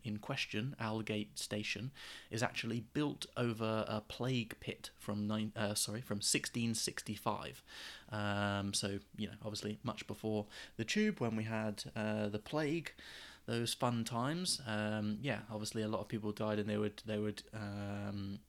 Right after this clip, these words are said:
leave lots of bodies in these different pits, uh, together. So there are around or over a thousand bodies that lie beneath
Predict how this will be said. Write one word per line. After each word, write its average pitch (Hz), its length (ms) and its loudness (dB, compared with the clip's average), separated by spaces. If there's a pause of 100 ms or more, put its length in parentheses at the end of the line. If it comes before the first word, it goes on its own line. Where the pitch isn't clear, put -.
(140)
leave 107 440 4
lots - 240 0
of 101 120 -8
bodies 110 380 4
in 101 100 -2
these 104 140 0
different - 420 -4
pits, - 460 -2 (340)
uh, 104 380 -2
together. 107 400 0
So 107 320 0 (340)
there 117 260 2
are 117 380 2
around 120 480 2
or 107 240 2
over 120 400 2
a 107 60 -2
thousand 117 500 -2
bodies 107 360 -2
that 104 100 -6
lie 104 220 -2
beneath 107 380 -2